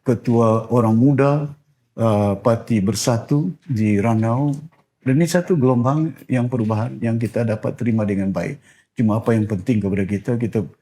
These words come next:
we are not complacent. Ya, kita tidak boleh overconfident. We have to work every day,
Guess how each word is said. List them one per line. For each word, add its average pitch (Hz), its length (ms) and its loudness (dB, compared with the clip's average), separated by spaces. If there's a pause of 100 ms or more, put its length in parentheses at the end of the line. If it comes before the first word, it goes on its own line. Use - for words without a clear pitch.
(300)
we 131 80 4
are 135 80 4
not 170 80 -2
complacent. 135 720 0 (600)
Ya, 120 240 -2
kita 110 240 -2
tidak 107 240 2
boleh 107 240 2
overconfident. 117 720 0
We 123 80 2
have 127 240 0
to 147 80 0
work 139 240 0
every 143 800 -2 (560)
day, 127 320 2